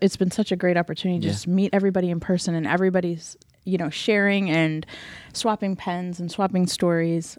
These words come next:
Speaker 1: Um, it's gonna be, it's gonna be tough to beat it. Like, if I go anywhere else, like, if I, on an offhand chance, I decide to go to Dallas, I'm like, it'll be very different experience.
Speaker 2: Yeah, I I think it absolutely will. And we'll, we'll talk about this more, but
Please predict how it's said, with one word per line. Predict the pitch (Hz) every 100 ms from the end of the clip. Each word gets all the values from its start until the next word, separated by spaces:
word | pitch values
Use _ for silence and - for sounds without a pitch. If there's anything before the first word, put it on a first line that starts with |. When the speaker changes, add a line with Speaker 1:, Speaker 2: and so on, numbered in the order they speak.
| -
Speaker 1:
Um, | 170 160 156 -
it's | 190 -
gonna | 233 233
be, | 208 185 -
it's | 190
gonna | - 233
be | 214
tough | 208 202
to | 190
beat | 190 208
it. |
Like, | 160 175
if | 185
I | 185
go | 175 - 214
anywhere | 196 196 180 160
else, | 175 156 -
like, | 180
if | 170
I, | 165 156
on | 190 185
an | -
offhand | 180 190 175
chance, | 180 180
I | 165
decide | 156 170 170
to |
go | 170
to | 165
Dallas, | 160 165 156 160
I'm | 185 175
like, | 190 - - -
it'll | 208
be | 214 214 175 185 _
very | 202 208 214
different | 208 - 170
experience. | - - 175 120 - 139 117 -
Speaker 2:
Yeah, | 104
I | 92
I |
think | 117 123
it | 95
absolutely | 85 - 107 131
will. | 101 92 90 -
And | 95 95 92 -
we'll, | - 113 120
we'll | 117
talk | - 120
about | 98 95
this | - -
more, | 101 107
but | 95 85